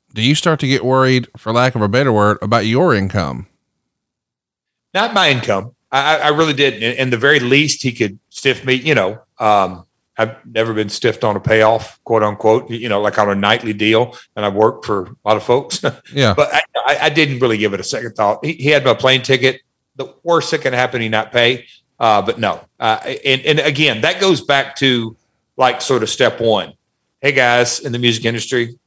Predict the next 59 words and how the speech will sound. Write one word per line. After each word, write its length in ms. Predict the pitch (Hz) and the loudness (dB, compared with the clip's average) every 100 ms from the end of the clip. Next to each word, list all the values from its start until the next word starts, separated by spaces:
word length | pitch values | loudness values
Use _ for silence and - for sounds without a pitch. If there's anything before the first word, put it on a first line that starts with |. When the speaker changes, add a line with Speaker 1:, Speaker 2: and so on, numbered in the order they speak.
| - | -2
Speaker 2:
what 80 | |
do 80 | 131 | 2
y'all 80 | 127 | 4
know 140 | 120 | 4
about 180 | 113 110 | 4 4
Andrew?" 320 | 107 104 98 85 | 4 0 -2 -6
"Oh, 320 | - 160 113 110 | 0 0 0 -4
he 120 | 120 | -6
booked 320 | 117 120 120 | -2 -2 0
P 100 | 135 | 0
S 80 | 120 | 0
C 180 | - 143 | 0 0
or 120 | 120 | 0
he, 100 | 113 | 0
bo-," 160 | 110 117 - _ | -2 -4 -8 _
you 120 | 160 | -6
know, 40 | 117 | -4
you 240 | 131 156 | -2 -2
book 380 | 156 156 - - _ _ - _ _ | 0 0 -2 -20 _ _ -20 _ _
A-listers 500 | 139 131 113 - 101 | 0 2 0 -2 -2
like 240 | 110 101 | -2 -2
that. 340 | - 110 92 - _ - | -2 -2 -2 -8 _ -20
Y-, 140 | 131 | -18
you're, 460 | - 127 120 110 101 _ _ _ _ | -4 2 2 0 -6 _ _ _ _
Speaker 1:
So 120 | - | 0
Speaker 2:
you 60 | 190 | 2
Speaker 1:
you 80 | 208 | 4
Speaker 2:
just 180 | 180 - | 2 0
Speaker 1:
just 100 | 160 | -8
Speaker 2:
don't 220 | 151 - | -10 -4
survive. 720 | - 123 127 87 65 - - _ | -2 2 2 0 -4 -10 -18 _
Speaker 1:
So 220 | - 160 | -4 0
when 160 | 147 160 | 0 2
you 80 | |
hear 180 | 160 196 | 2 0
of 100 | 185 | 0
cancellations, 760 | - 139 123 117 107 98 110 127 | 0 0 0 0 0 0 -2 0
even 180 | 131 123 | 2 0
if 120 | - | 2
they 100 | 117 | 2
were 100 | 107 | 2
guys 240 | 107 101 | 2 2
you 80 | 104 | 0
didn't 220 | 98 90 | -2 -2
know 160 | 101 98 | -2 0
about, 340 | 92 87 90 | -2 -4 -2
you 140 | 107 120 | 0 2
just 260 | 117 107 | 2 0
assume 540 | 113 - 123 113 101 98 _ _ _ _ | -2 0 2 2 2 -4 _ _ _ _
he 80 | 135 | 0
made 180 | 165 | 2
a 40 | 175 | 2
business 340 | 175 156 127 | 2 2 2
decision. 460 | - 113 123 101 90 | 0 0 2 2 -2
It's 120 | - | -2
what 120 | 117 | 2
all 140 | 117 127 | 2 4
businessmen 640 | 127 120 120 107 120 110 | 2 2 0 0 2 2
do. 420 | 117 143 151 143 | 2 2 2 0